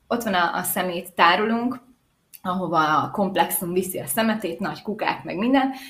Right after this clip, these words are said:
de ugye a macskák kiszedik a zsákokat, a szanaszét repül minden. Pont pénteken levittük a szemetet, beledobtunk egy agyon szakadt nadrágot, és ebből felismertem, hogy a mi szemetünk van a járda nem tudom melyik részén, úgyhogy nyilván összeszedtem újra a mi szemetünket, és kidobtam,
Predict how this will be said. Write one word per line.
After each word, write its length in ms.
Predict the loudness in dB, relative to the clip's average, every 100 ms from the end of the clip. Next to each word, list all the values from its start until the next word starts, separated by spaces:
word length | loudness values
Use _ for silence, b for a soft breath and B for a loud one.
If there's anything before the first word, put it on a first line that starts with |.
| B 0
de 80 |
ugye 120 | 4 6
a 40 |
macskák 440 | 4 2 -8 -12
kiszedik 500 | -8 -6 -4 -4 -4
a 80 | -4
zsákokat, 580 | 2 2 2 -2 -4 -6
a 60 | -6
szanaszét 680 | -6 -6 -6 -8 -8 -8
repül 400 | -10 -12 -10 -10
minden. 520 | -8 -10 -8 -6 -6 -8 B B B
Pont 400 | 0 0 -2 -10 _ _ _ 2
pénteken 480 | 2 2 -2 -2 0
levittük 400 | 0 -2 -6 -10
a 60 |
szemetet, 580 | -2 2 2 2 -4 -2
beledobtunk 600 | 0 0 -2 -6 -10 -6
egy 140 | -6 -4
agyon 320 | -4 -4 -6
szakadt 440 | -8 -10 -10 -8
nadrágot, 720 | -2 0 4 4 6 2 0 -16 _
és 140 | -8 -4
ebből 360 | -2 -2 -4
felismertem, 720 | -2 -2 -2 -4 -4 0 0 2
hogy 160 | 2
a 40 | 0
mi 100 | -2
szemetünk 540 | -6 -6 -4 -2 0
van 160 | 0 0
a 180 | -2 -2
járda 640 | -2 -2 -2 -2 0 -4
nem 240 | -6 -6 -8
tudom 260 | -8 -6 -4
melyik 280 | -2 -4 -2
részén, 400 | 0 0 2 2
úgyhogy 280 | 4 2 4
nyilván 340 | 4 4 2
összeszedtem 640 | 0 -2 -4 -6 -6 -4
újra 260 | 0 0 0
a 60 | -2
mi 100 | -6
szemetünket, 720 | -4 -6 -6 -8 -6 -4 -4
és 200 | -8 -10
kidobtam, 560 | -2 0 0 4 6